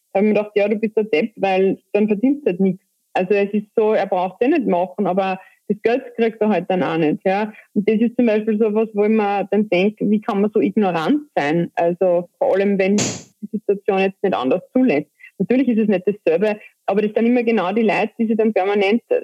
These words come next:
jeder Neuerung verweigern und dann wundern sie sich, wenn sie irgendwann auf der Strecke bleiben.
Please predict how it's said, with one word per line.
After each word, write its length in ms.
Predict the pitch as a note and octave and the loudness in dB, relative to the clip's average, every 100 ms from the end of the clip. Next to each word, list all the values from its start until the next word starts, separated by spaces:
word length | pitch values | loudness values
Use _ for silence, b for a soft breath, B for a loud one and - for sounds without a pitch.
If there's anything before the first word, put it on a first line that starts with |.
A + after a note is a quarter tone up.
| - | -2
jeder 500 | - E3 G3 G#3+ A3+ | 0 2 2 2 2
Neuerung 520 | A3 E3+ E3 G#3+ A#3 | 2 2 0 0 0
verweigern 580 | - G3+ C#3+ D#3+ B3 B3 | -2 -2 0 0 0 2
und 140 | A#3 | 2
dann 160 | A3+ A3 | 2 2
wundern 300 | A#3 A#3+ A#3 | 2 2 2
sie 120 | A3+ | 0
sich, 120 | A3 | 0
wenn 140 | G#3 G#3+ | 0 0
sie 60 | A3+ | 0
irgendwann 260 | A3+ A3 | 2 0
auf 80 | G3 - | -2 -4
der 60 | - | -6
Strecke 360 | - F#3 B3+ | -2 -2 -2
bleiben. 420 | G3 D#3+ D3+ E3+ | 0 0 2 0